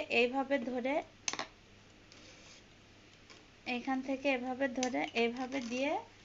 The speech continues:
তারপর এইভাবে এই সুতাটা পরিয়ে নিলাম। তো ভিউয়ার্স, এই সুতা পরানোর আগে আমাদের শিখতে হবে কিভাবে ববিংয়ে সুতা প-, পরিয়ে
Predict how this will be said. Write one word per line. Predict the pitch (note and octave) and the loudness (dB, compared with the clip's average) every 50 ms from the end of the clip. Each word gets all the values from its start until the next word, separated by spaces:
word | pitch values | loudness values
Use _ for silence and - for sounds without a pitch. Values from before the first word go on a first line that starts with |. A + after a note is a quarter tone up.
| - - - - - - - - - - | -20 -20 -20 -20 -20 -20 -20 -20 -12 -4
তারপর | - A#3+ A#3 A#3 A#3 A#3 - B3 B3 - - - - - - - - - - - - - - - - - - - - - A#3+ A#3+ | -2 0 0 0 0 -2 -4 -4 -4 -4 -8 -16 -20 -20 -20 -20 -20 -20 -20 -20 -20 -20 -20 -20 -20 -20 -20 -14 -8 -4 0 2
এইভাবে | B3 B3 A#3+ C4 C#4+ C#4 C4+ B3+ D4 E4 F4 F4+ F4+ - | 2 2 4 4 4 6 6 6 6 6 6 6 6 4
এই | B3+ C4 C4+ - | 2 2 2 0
সুতাটা | - B3 - A#3 A3+ B3+ C4 C4 - | -4 -2 -2 -2 0 -2 -2 -4 -2
পরিয়ে | C4 A#3+ A3+ A#3+ A#3 A#3 A3+ | -2 -2 0 0 0 0 0
নিলাম। | A3+ G#3+ G#3 G3+ A3+ A3+ - - - - - - - - | 0 -2 -4 -6 -8 -8 -12 -16 -16 -16 -16 -10 0 6
তো | D4 D4 C#4 A3+ | 6 8 8 8
ভিউয়ার্স, | C4 C#4+ D4 C#4+ D4+ D#4+ F4+ F4+ - - - - - - - - - - - C4+ | 8 10 12 12 12 12 10 6 0 -12 -16 -16 -14 -14 -14 -14 -6 4 8 10
এই | D4 D4+ | 10 10
সুতা | D4 - D4+ D4 - D4+ D4 D4+ D4 | 8 2 0 4 8 10 10 10 12
পরানোর | D4 C#4 C4+ C#4 C#4+ D4 D#4 D#4+ D#4 D4 C#4+ | 12 12 12 12 12 10 10 10 12 12 12
আগে | C#4 C4+ D#4 E4 E4+ E4+ D4+ | 12 10 6 6 8 8 6
আমাদের | C#4+ C#4+ C#4+ C#4 D4+ D#4+ D#4+ - | 8 8 6 8 6 6 4 4
শিখতে | - D4+ C#4+ - - - D#4 D#4 | 0 -2 -2 0 4 4 4 6
হবে | D#4 D#4+ C#4+ E4+ F4 E4+ - | 6 4 4 4 2 2 2
কিভাবে | D4+ C#4+ D4+ D4+ D#4 E4 D4 C#4+ | 2 2 4 6 6 6 8 10
ববিংয়ে | C#4 C4+ B3+ C#4+ C#4+ D4+ E4+ F#4+ F#4 | 8 8 8 8 6 6 6 6 4
সুতা | - D#4 D4 - C4+ B3+ | 2 -2 0 4 4 2
প-, | A#3 B3 B3 B3 - - - | 2 0 -6 -8 -8 -6 0
পরিয়ে | C#4 C4 B3 C4 C4+ | 0 2 2 4 2